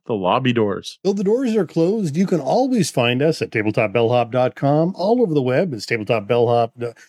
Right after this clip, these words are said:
Speaker 2: one word, and on your podcatcher of choice as the Tabletop Bellhop Gaming Podcast.
Speaker 1: Want to hear your name called out at the end of the show? Or more importantly, want to get some cool bonus content like copies of our show notes, bonus audio, behind the scenes blog posts?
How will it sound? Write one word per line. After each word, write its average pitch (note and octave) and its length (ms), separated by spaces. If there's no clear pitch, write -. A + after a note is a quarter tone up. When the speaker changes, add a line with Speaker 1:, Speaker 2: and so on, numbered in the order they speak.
Speaker 2:
one C3 380
word, D#3+ 340
and B3 320
on G#3 180
your G#3 160
podcatcher G3 680
of C#3+ 100
choice D#3 600
as G3+ 360
the D3 80
Tabletop G3+ 540
Bellhop D3 500
Gaming A#2+ 340
Podcast. G#2 640
Speaker 1:
Want F#3+ 140
to G#3+ 80
hear A3 140
your G#3 100
name A3 300
called F#3 260
out A3 220
at - 80
the C#3+ 120
end E3+ 120
of E3+ 40
the D3+ 60
show? F#3 300
Or A2+ 260
more A2+ 280
importantly, C3+ 680
want A#2+ 160
to C#3+ 60
get D#3 160
some D3 120
cool D#3 240
bonus D#3 400
content G2+ 540
like G#2 180
copies C#3+ 400
of C#3+ 80
our C#3+ 80
show D3 240
notes, A#2+ 340
bonus F3 460
audio, F3 560
behind G3 440
the G3+ 60
scenes G3+ 320
blog E3 360
posts? - 400